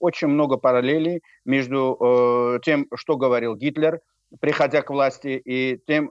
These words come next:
что говорит сегодня Путин и его режим за все двадцать лет власти, и особенно после две тысячи четырнадцатого года, как поменялась риторика.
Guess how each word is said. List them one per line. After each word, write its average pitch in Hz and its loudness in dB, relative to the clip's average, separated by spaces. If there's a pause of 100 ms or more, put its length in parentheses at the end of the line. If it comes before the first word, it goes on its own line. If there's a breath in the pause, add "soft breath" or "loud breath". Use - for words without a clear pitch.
(140)
что 120 -8
говорит 120 0
сегодня 117 -2
Путин 139 -2
и 120 -4
его 117 2
режим 127 0 (320 soft breath)
за 113 0
все - -2
двадцать 120 0
лет 123 -2
власти, 156 -2
и 147 -6
особенно 143 -2
после 135 -10
две 117 -4
тысячи 131 -8
четырнадцатого 113 -8
года, 120 0
как 123 0
поменялась 113 -2
риторика. 107 -8